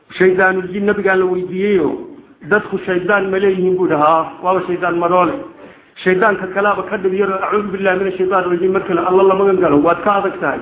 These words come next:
Shaydaan maroolaha adiga kuula, kuu muuqda, kaasaaba u daran. Culimada qaar baa waxay ku bayaaniyeen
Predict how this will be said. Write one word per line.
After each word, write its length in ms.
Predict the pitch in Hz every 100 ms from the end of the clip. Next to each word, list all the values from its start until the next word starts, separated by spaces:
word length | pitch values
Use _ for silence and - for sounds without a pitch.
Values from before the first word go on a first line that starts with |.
| 123 - - - -
Shaydaan 340 | 185 185 196 196
maroolaha 440 | 190 208 208 190
adiga 220 | 196 185
kuula, 380 | 175 170 190 208 208 -
kuu 140 | 190 208
muuqda, 420 | 180 151 156 147 - - -
kaasaaba 460 | 196 190 180 175
u 100 | 175 156
daran. 280 | 139 143 - - - _ _ - -
Culimada 300 | 180 196 190
qaar 220 | 196 175
baa 80 | 175
waxay 240 | 165 170 156
ku 60 | 202
bayaaniyeen 800 | 175 170 165 160 156 160 151